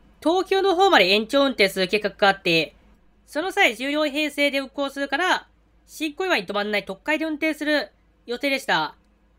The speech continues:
残念ながら、一応停黙とか試運転とかもしたんですが、そもそものオリンピックが、コロナによって、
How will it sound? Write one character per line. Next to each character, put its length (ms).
残 220
念 200
な 120
が 80
ら、 280
一 220
応 80
停 240
黙 200
と 120
か 120
試 120
運 80
転 180
と 100
か 80
も 60
し 40
た 60
ん 40
で 20
す 100
が、 280
そ 160
も 100
そ 120
も 100
の 120
オ 40
リ 100
ン 80
ピ 100
ッ 100
ク 100
が、 380
コ 100
ロ 100
ナ 120
に 80
よ 80
っ 80
て、 400